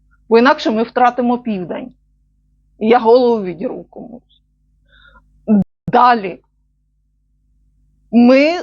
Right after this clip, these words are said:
запускаємо свої заводи. Ми не гальмуємо виробництво власної промисловості, Володимир Олександрович. Верховний ви наш головнокомандувач. Ми цього не робимо.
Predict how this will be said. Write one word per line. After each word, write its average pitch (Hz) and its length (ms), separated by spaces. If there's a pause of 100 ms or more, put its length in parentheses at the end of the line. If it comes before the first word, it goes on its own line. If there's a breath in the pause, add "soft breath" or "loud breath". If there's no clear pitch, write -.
запускаємо 277 1000
свої 226 400
заводи. 202 500
Ми 254 180
не 359 140
гальмуємо 254 1000 (100)
виробництво 214 840
власної 214 560
промисловості, 247 760
Володимир 190 540
Олександрович. - 1040 (840)
Верховний 285 500
ви 208 160
наш 233 220
головнокомандувач. 190 1300 (880)
Ми 277 100
цього 269 280
не 226 260
робимо. 214 680